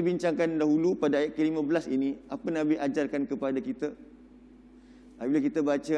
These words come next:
ayat yang ke lima belas daripada surah As-Sajdah sebentar tadi, dalam solat, apa yang kita lakukan? Kita terus sujud.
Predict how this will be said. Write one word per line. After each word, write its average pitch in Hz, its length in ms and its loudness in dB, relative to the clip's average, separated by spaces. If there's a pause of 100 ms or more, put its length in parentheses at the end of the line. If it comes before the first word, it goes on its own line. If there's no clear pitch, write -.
ayat 143 240 0
yang 147 80 -4
ke 151 80 -2
lima 143 240 0
belas 147 160 -2
daripada 139 240 -2
surah 135 240 -4
As-Sajdah 131 560 -4 (240)
sebentar 127 480 -4
tadi, 135 480 0 (240)
dalam 127 320 -2
solat, 135 480 0
apa 135 240 -6
yang 147 80 -2
kita - 80 -4
lakukan? 135 560 -4 (1500)
Kita 165 240 -4
terus 185 240 2
sujud. 156 320 2